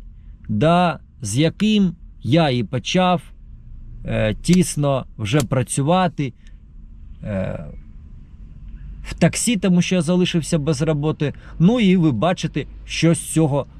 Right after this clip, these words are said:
взагалі виходить. Ось така історія про Маріуполь, про мій досвід, як я потрапив в таксі. Може, щось я вам не розповів. Да, в мене тут ще є куча документів.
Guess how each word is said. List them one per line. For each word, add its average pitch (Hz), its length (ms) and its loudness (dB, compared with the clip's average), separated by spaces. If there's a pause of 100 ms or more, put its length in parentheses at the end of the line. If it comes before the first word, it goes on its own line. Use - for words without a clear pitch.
взагалі 135 560 2 (280)
виходить. 107 540 -2 (400)
Ось 139 160 2
така 233 300 2
історія 214 560 0
про 185 220 0
Маріуполь, 190 600 2 (1000)
про 160 640 4
мій 170 240 4
досвід, 156 500 0
як 151 220 0
я 143 120 2
потрапив 139 520 -2
в - 60 -10
таксі. 226 420 -2
Може, 226 320 2
щось 233 300 -2
я 214 100 2
вам 208 200 2
не 214 100 0
розповів. 208 720 0 (340)
Да, 170 220 4
в 165 120 4
мене 180 240 4
тут 180 200 0
ще - 180 0
є 180 100 6
куча 170 340 0
документів. 175 840 2